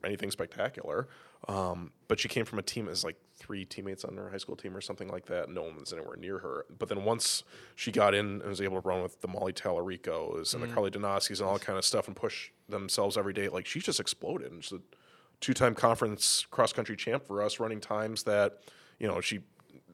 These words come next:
Speaker 1: dwarfed by, you know, multiple factors when she got here. And, you know, I could ramble for, you know, hours and others examples of that. But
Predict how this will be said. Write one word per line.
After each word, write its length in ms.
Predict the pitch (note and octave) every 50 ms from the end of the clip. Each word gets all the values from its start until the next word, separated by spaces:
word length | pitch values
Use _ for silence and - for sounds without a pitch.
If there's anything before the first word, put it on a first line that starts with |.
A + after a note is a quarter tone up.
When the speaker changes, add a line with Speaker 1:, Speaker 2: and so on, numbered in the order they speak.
| - A2 F#2+ F2+ -
Speaker 1:
dwarfed 420 | - G2 G2+ A#2 C3 C3 C3 -
by, 380 | - A2+ G#2 G2 F#2+ F#2+ F#2+ - -
you 100 | G2+ F#2
know, 140 | D#2 - F2 E2+
multiple 320 | F#2 C3+ - - G#2+ F2+
factors 500 | F#2 - F#2 F2+ G#2+ C3+ - G2 F2 F#2+
when 180 | F2 E2 E2+ D2+
she 360 | - - - F#2 F2 D#2 D2 - _ _ _ _ _
got 200 | - G2+ F#2+ -
here. 260 | - - B2 A#2 G#2+
And, 180 | G2 F#2+ G2 - - _ _ _ _ _ _ -
you 60 | G2+
know, 80 | F#2 F2
I 40 | F2+
could 180 | - G2 F#2+
ramble 360 | G2 G2+ G#2 G#2 - - -
for, 300 | - - F#2 E2 C#2+ C2+ - - _ _ _ - - - _ _ _ - _ _ - - -
you 80 | -
know, 120 | E2 D2+ - -
hours 360 | F2+ F#2 F2 E2+ E2+ E2 -
and 100 | F#2+ E2
others 320 | E2 F2+ F2+ E2 F2+ -
examples 500 | D#2 - - D#2+ F2 B2+ C3 F#2+ F2 E2
of 120 | D#2 C2+ -
that. 240 | D2 D2+ D#2+ E2 - _
But 280 | - B2 A2+ G#2 A#2